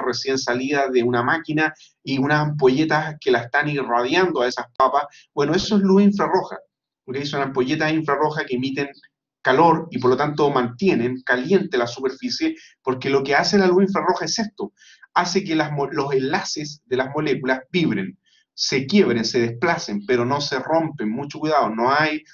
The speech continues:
ruptura de enlaces. Y gracias a estos movimientos moleculares es que nosotros podemos identificar cuáles son los grupos funcionales presentes.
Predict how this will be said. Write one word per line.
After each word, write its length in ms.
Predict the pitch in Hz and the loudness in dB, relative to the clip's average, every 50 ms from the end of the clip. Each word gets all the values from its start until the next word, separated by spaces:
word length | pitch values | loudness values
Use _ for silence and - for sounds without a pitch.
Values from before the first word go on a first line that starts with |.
| _ _ _ | _ _ _
ruptura 760 | - - 135 131 135 - - 147 143 143 139 139 143 139 - - _ _ _ | -8 -6 -6 -6 -6 -6 -6 -4 0 2 2 2 2 0 -4 -14 _ _ _
de 160 | 107 117 120 | -4 -2 0
enlaces. 840 | 127 139 175 185 180 175 - 117 98 95 - - - - - - - | 2 2 2 2 0 -2 -4 -6 -6 -8 -10 -14 -20 -20 -20 -14 -10
Y 120 | 120 120 | -6 -2
gracias 340 | 135 151 156 156 - 165 143 | 0 0 0 2 0 0 0
a 60 | 156 | 0
estos 280 | 165 170 - - 165 151 | 0 -2 -4 -6 -4 -4
movimientos 880 | 151 147 135 127 117 120 120 123 127 165 208 254 247 226 - - 156 147 | 0 2 2 2 2 0 -2 -2 0 0 0 0 0 -2 -4 -6 -4 -4
moleculares 960 | 143 139 135 135 131 135 131 131 127 123 127 - 156 160 - - - - _ _ | -2 -2 -2 -4 -4 -2 2 4 4 4 4 2 -2 -4 -6 -10 -16 -20 _ _
es 140 | - - - | -10 -10 -8
que 100 | - - | -4 -2
nosotros 440 | 135 131 131 - 156 156 160 160 156 - | 0 0 0 0 0 0 0 0 0 2
podemos 540 | 139 135 135 143 139 143 135 139 - - _ | 6 6 6 6 4 2 0 -2 -4 -6 _
identificar 880 | 233 240 240 240 208 202 202 175 151 - - 131 131 123 123 123 123 - - _ _ _ _ _ | -2 0 2 2 2 2 2 -2 -4 -6 -6 -2 0 2 2 2 0 -2 -10 _ _ _ _ _
cuáles 240 | - 156 165 160 160 | 2 2 2 2 2
son 160 | - 165 156 | 0 0 0
los 80 | 147 139 | 0 -2
grupos 300 | 147 151 143 139 139 - | -2 -4 -4 -6 -6 -6
funcionales 440 | 147 120 - 131 123 127 127 127 127 | -6 -6 -4 -2 0 0 0 -2 -4
presentes. 560 | - - - - 90 85 - _ _ - - | -6 -10 -10 -10 -10 -12 -16 _ _ -20 -20